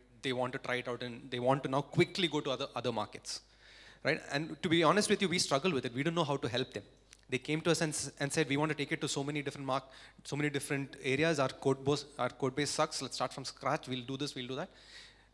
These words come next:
We were not sure how we could help them do this, because what they wanted to do was speed. And all our processes are tuned towards building value one, which is engineering rigor.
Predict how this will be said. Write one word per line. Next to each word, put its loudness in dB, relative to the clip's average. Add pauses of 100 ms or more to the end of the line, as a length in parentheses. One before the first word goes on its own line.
(180)
We 0
were 2
not -2
sure -2
how 0
we -2
could -6
help -8
them -8
do -8
this, -10 (880)
because 0 (100)
what 0
they -2
wanted 4
to -10
do 4
was 2
speed. -8 (440)
And -4 (140)
all 8
our 4
processes -2
are 0 (300)
tuned 0
towards 0
building -6 (1200)
value -4
one, 0
which -10
is -6 (220)
engineering -8
rigor. -10